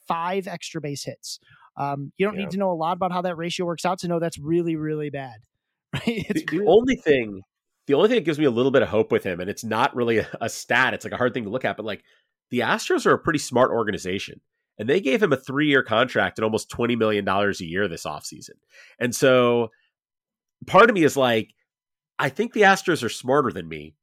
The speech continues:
Speaker 2: And they, like, even though I was out, they were in. So, like, what am I still missing? But then there's the other part of me that thinks maybe I'm smarter than the Astros, <laughs> and this is just a, a terrible contract. So I, it's unfortunate that, like, I,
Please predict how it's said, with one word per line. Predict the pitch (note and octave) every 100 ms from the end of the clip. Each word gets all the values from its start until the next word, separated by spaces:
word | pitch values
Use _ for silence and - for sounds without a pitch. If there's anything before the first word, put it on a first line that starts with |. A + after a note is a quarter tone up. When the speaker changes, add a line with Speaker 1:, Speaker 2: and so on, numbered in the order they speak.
| _ _ -
Speaker 2:
And | A2
they, | G#2 E3+ G3+ F3+ -
like, | C#3 A2+ _
even | - G3
though | F#3+ -
I | A2 C#3
was | D#3+ B2
out, | A#2+ G2 G#2+
they | A#2
were | A2+
in. | - G#2 D2+
So, | -
like, | G#2
what | G2+ A2 G3
am | F#3
I |
still | A#2+ - C#3+ B2
missing? | G2 G#2 - E2 C#2 C#2+ _ _ _ _ _
But | C3+ A#2 A2 - _ _ -
then | D3+
there's | F3 A#2+
the |
other | C3+ C#3
part | A#2+ G#2+
of |
me | G#2+
that |
thinks | - G#2 A#2
maybe | A2
I'm | G#2+
smarter | - G#2+ G2+
than | G2
the | F#2+
Astros, | F#2 G2+ - - D3+ D3
<laughs> |
and | D3
this | A#2+ -
is | A2
just | - -
a, | B2+ - -
a | -
terrible | - A#2+ C3+ B2 A#2
contract. | - G2 G#2+ C3+ D#3 - _ - - -
So | - - C#3+ B2 A#2+ A2+ - - _
I, | C3+ - - _ _ _ _ _ _ _ _ _ _
it's | - - E3 -
unfortunate | D#3+ - A3+ G#3 D3+
that, | C3
like, | A#2 G#2
I, | A#2+ A#2